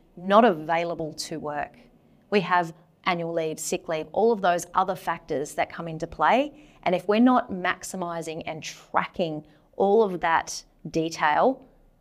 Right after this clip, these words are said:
and putting in a budget for the costs that we have in our business, we're actually destroying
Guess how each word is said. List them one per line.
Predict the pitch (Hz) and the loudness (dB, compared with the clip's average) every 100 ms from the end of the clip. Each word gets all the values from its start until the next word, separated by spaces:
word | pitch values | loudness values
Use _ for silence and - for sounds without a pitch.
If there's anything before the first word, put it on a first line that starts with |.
| _ _ _ _ | _ _ _ _
and | 165 170 | -4 -2
putting | - 214 220 | 2 2 2
in | 226 196 | 0 -2
a | 185 | -2
budget | 156 165 170 160 160 - | 4 4 4 0 -4 -4
for | - 170 160 160 - | -6 -2 0 -2 -4
the | 160 | -8
costs | - - 175 - - | -12 -6 -6 -6 -10
that | - | -8
we | 170 | -6
have | 156 156 160 | -2 -4 -4
in | |
our | 156 151 | -8 -10
business, | 151 156 190 254 285 - _ _ _ | -8 -6 -2 -2 -2 -14 _ _ _
we're | 185 190 | 6 8
actually | 214 214 226 | 8 6 -2
destroying | 160 165 - 165 165 160 156 | -2 -4 -6 -4 -2 -4 -8